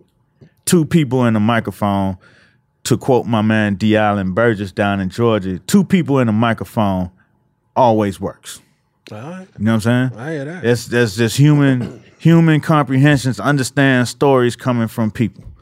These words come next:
Speaker 2: Mm.
Speaker 1: And that's all this is, you know what I'm saying, at, at its roots. So I knew it would,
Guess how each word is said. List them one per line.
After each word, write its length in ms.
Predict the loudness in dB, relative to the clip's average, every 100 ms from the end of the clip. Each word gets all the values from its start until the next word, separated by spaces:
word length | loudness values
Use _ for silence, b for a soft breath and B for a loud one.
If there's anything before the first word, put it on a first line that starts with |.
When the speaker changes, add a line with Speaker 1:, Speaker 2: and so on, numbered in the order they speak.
| -14
Speaker 2:
Mm. 240 | -10 -10 -4
Speaker 1:
And 400 | 0 2 0 -4 b _
that's 220 | -4 0
all 180 | 2 2
this 200 | 0 0
is, 300 | -2 -2 -4
you 80 | -4
know 100 | -2
what 100 | 0
I'm 280 | 0 0 0
saying, 80 | -4 -4
at, 60 | -2
at 160 | -2
its 180 | -2 -2
roots. 360 | -2 -2 -8 -20 B B
So 440 | -2 0 2 -2 b b b
I 80 | 0
knew 320 | 4 6 6
it 80 | 4
would, 400 | 2 0 -2 -6